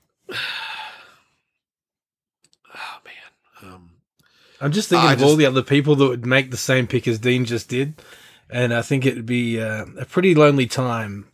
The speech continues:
Speaker 2: um, that he'd have on the island of one person. I don't see anyone else sharing
Speaker 1: Yeah,
Speaker 2: that
Speaker 1: I
Speaker 2: island of thought.
Speaker 1: don't, I don't see anyone. And, and, and you know how many, you know how many, uh, re-,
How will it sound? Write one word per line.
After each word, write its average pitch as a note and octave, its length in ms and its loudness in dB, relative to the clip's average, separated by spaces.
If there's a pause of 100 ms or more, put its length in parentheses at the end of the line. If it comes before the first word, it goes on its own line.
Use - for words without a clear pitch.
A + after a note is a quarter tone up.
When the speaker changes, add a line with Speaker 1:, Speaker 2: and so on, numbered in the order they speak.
(100)
Speaker 2:
um, G#2 540 -16 (220)
that A#2+ 140 -6
he'd A2+ 180 -6
have A2 240 -8 (260)
on D3+ 140 0
the C#3 100 2
island C#3 420 2
of A2 120 -6
one A#2+ 180 -6
person. A2+ 500 -10 (300)
I B2+ 80 -14
don't C3+ 160 -10
see C3+ 120 -8
anyone A#2+ 300 -8 (120)
else - 260 -14 (420)
sharing A#2+ 240 -10
Speaker 1:
Yeah, D3 280 4
Speaker 2:
that C3 180 0
Speaker 1:
I A#2 40 -4
Speaker 2:
island A2 220 -10
of G#2+ 80 -18
thought. A#2 100 -4
Speaker 1:
don't, B2+ 240 2
I A2 100 0
don't B2 160 -2
see C3 220 -4
anyone. B2+ 360 -2 (280)
And, C#3 220 0
and, B2 260 -2
and B2+ 140 -4
you C#3 60 0
know D3+ 100 2
how D#3+ 140 2
many, C#3 340 -2 (320)
you B2+ 120 0
know C#3+ 100 4
how D3 120 2
many, C3+ 260 0
uh, G#2+ 340 -2 (120)
re-, A2 180 -8